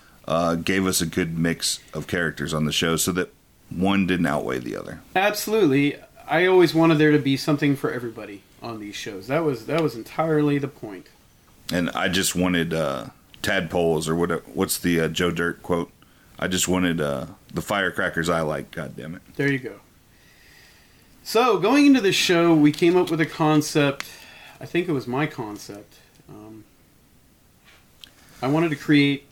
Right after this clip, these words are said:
Speaker 2: a, a new title, but we didn't have, we didn't have the time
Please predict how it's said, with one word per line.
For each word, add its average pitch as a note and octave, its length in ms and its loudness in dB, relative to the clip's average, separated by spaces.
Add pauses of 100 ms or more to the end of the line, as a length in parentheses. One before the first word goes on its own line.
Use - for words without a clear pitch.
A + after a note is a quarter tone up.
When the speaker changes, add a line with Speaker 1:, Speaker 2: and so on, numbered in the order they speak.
(160)
Speaker 2:
a, A#2+ 220 -10
a D3 80 0
new F#3 180 4
title, D3 380 0
but C#3 120 0
we D3 100 2
didn't F3 220 2
have, D3 440 2 (220)
we C#3+ 120 0
didn't F3+ 180 2
have D#3 260 2
the B2+ 80 -6
time D#3 600 0